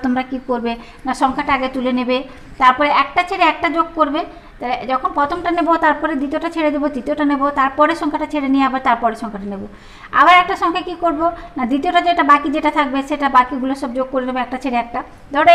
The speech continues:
এর, এর আগেও একটা সংখ্যা আছে, ধরো সাত পাঁচ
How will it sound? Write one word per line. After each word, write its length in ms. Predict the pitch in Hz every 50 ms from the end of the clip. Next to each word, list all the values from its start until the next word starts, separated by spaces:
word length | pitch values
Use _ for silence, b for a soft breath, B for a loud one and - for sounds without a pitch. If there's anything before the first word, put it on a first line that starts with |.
| 330
এর, 100 | 330 330 320 339 262 262 294 294
এর 80 | 311 320 285 262
আগেও 220 | 254 262 294 294 294 294
একটা 140 | 294 - 285 - -
সংখ্যা 280 | 247 220 214 233 208 190 180
আছে, 160 | - - 190 - - b b b b b b b b b b b -
ধরো 220 | 254 262 269 294 302 302 -
সাত 360 | - 262 262 269 277 277 294 294 - - - 262
পাঁচ 380 | 254 254 262 277 285 285 277